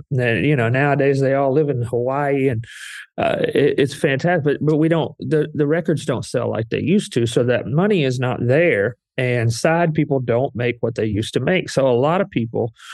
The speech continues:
are choosing to have their own band or their own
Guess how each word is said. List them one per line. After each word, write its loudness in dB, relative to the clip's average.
are 2
choosing 0
to -2
have 0
their 0
own 0
band -2
or -2
their -2
own 0